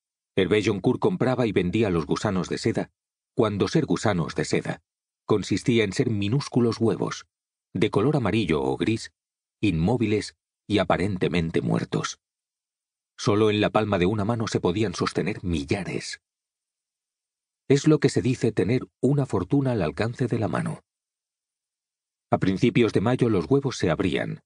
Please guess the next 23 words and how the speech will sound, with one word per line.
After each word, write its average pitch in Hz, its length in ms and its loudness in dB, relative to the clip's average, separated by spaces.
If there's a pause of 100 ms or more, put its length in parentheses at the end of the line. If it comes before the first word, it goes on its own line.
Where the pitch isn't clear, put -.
(420)
liberando 123 460 2
una 110 180 0
larva 123 280 -2
que, 98 240 -2 (160)
tras 90 320 -2
treinta 135 420 0
días 92 320 0
de 82 100 0
enloquecida 78 600 0
alimentación 76 640 -2
a 80 40 0
base 98 280 -2
de 87 120 0
hojas 80 300 -2
de 71 80 -4
morera, 67 400 -4 (460)
procedía 113 520 2
a - 20 -2
recluirse 117 560 0
nuevamente 123 600 0
en 110 60 2
un 139 120 -2
capullo, - 540 -2